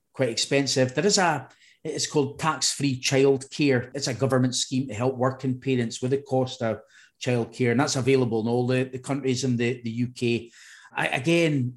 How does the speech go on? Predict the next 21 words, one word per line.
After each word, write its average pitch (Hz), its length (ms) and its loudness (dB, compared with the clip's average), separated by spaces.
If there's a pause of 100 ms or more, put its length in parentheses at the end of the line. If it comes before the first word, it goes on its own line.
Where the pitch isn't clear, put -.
(160)
going 165 220 0
back 139 260 0
to 131 100 -2
that 123 260 0
Money 139 300 2
Helper 123 440 0
website, 120 640 -4 (320)
it's 147 140 -4
quite 123 300 0
good 127 200 2
for 135 160 0
looking 139 320 0
into 135 180 0
all 123 160 2
the 123 100 0
different 123 420 -4
things 123 300 0
that's 117 180 -6
available 110 540 0
for, 127 560 0 (360)
like, 131 180 -4